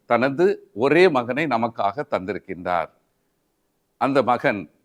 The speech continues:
அன்பின் அடையாளமாக தன்னையே பலியாக நமக்காக தருகின்றார். நம்முடைய வாழ்வு எவ்வாறு இருக்கிறது?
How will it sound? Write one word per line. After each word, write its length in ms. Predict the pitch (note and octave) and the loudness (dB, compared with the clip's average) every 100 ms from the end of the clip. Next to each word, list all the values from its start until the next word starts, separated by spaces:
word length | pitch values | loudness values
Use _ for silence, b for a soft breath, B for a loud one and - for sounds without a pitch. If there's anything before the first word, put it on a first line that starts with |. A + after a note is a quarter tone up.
| _ | _
அன்பின் 580 | A2 A#2+ C#3+ C#3+ A#2 - | -2 -2 0 0 -2 -8
அடையாளமாக 920 | - G#2 A2 G2+ G2 F#2 F2 G2+ F2 _ _ _ _ _ _ _ _ | -6 0 2 2 2 -2 -2 -6 -8 _ _ _ _ _ _ _ _
தன்னையே 440 | - C3 D3+ D#3 D#3 | -2 0 2 2 2
பலியாக 840 | D3+ A#2+ C#3 A#2+ G2+ A#2 F#2+ D#2+ _ _ _ _ _ _ _ _ _ _ _ _ | 2 2 4 4 2 0 -6 -6 _ _ _ _ _ _ _ _ _ _ _ _
நமக்காக 520 | B2 D3+ C#3+ C#3 A#2+ C3+ G2+ | 0 0 4 4 4 -2 -2
தருகின்றார். 580 | F#2 F2+ F2 F2+ E2+ _ _ _ _ _ _ _ _ | -2 -4 -4 -4 -4 _ _ _ _ _ _ _ _
நம்முடைய 400 | B2+ F3 E3 A#2+ | -4 0 2 2
வாழ்வு 440 | G2+ G#2+ B2+ C#3 | 2 2 0 -4
எவ்வாறு 320 | F#2+ F#2+ F#2+ | -2 -2 -2
இருக்கிறது? 520 | F#2 - G2 F2 E2 | -2 -4 -6 -4 -10